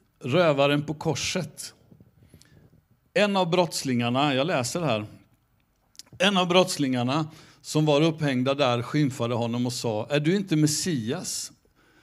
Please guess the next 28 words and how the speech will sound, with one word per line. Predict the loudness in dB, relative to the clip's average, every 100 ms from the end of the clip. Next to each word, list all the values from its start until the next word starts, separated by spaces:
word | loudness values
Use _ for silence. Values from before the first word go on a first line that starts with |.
| _ _ _ _
Hjälp | -2 0 0 -2
då | 0 2
dig | 2
själv | -2 -2 -2 -2 -4
och | -6 -6
oss." | -8 -8 -8 -10
Men | -6 -4 -2
den | -4 -2
andre | -2 0 -2 -4
tillrättavisade | -4 -6 -6 -6 -6 -6 -6 -6 -6
honom | -4 -4 -4
och |
sa, | -4 -6 -6
"Fruktar | -6 -8 -6 -6 -6
inte | -6
heller | -4 -2 -4
du | -4 -4 -4 -4
Gud, | -4 -4 -6 -10
du | -6 -6
som | -4 -4
är |
under | -4 -6
samma | -6 -6 -4
dom? | -4 -4 -4 -4 -6 -6
Vår | -6
dom | -2 -2 -2
är | -4
rättvis. | -6 -10 -12 -12 -10 -12 -14